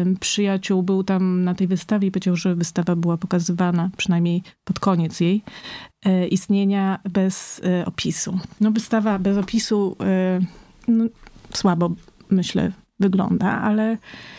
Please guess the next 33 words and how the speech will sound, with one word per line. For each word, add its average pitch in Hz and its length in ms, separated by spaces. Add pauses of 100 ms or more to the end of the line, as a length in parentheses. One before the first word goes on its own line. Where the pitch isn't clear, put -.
(1200)
e, 226 280
nie 233 160
zmienia 262 260
to 254 80
faktu, 285 300
że 226 100
w - 60
kolejnym 226 380
roku 226 320
w, - 240
e, 202 340
w, - 160
e, 196 320
Kiotografia 196 920
znów 208 240
pokazała 170 460
ten 170 180
projekt, - 480
e, 175 400
w - 40
formie 202 340
książki 240 680
i 190 60
trochę 190 280
innej 202 280
wystawy, 190 520
ale 190 360
wciąż 202 340
tam, 180 300 (260)
mm, 185 580
miał 185 160
swoje 170 280
miejsce. 165 440